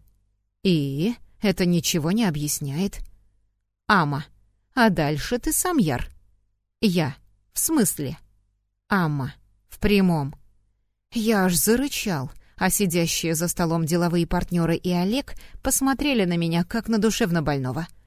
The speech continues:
Простите, дурные новости с полей. Остаток времени досидел как на иголках, практически не участвуя в разговоре, и только бесконечно кивая, надеясь, что по делу. А дальше,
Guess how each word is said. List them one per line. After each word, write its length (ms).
Простите, 800
дурные 520
новости 440
с 100
полей. 420
Остаток 580
времени 480
досидел 560
как 220
на 160
иголках, 640
практически 680
не 160
участвуя 580
в 60
разговоре, 560
и 100
только 280
бесконечно 720
кивая, 720
надеясь, 720
что 260
по 160
делу. 400
А 180
дальше, 560